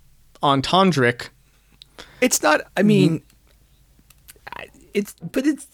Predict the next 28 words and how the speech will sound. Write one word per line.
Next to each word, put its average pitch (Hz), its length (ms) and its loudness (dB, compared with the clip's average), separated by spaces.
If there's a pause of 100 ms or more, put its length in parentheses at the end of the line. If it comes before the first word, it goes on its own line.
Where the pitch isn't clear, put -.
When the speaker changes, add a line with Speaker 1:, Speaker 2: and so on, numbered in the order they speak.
Speaker 2:
I, 220 80 -4
I, 151 260 -10 (440)
I - 60 -4
mean, 233 320 0 (540)
no. 196 540 0 (180)
What? 285 400 -2 (1120)
I 208 100 4
don't. 185 220 2 (340)
Speaker 1:
You 202 160 2
could 269 120 6
have 220 120 4
picked 220 220 6
any 180 200 6
word, 139 340 2 (460)
and 147 220 2
you 196 160 6
said 165 260 4
vibrator. 127 720 0 (1000)
Speaker 2:
What 220 200 2
else 262 160 0
vibrates? 180 800 -4 (1000)
I 180 80 2
did 196 360 0
mean 120 200 -2
Speaker 1:
The 160 100 4
tinglers. 190 580 2
Speaker 2:
that, - 160 -20
Speaker 1:
They're 147 220 0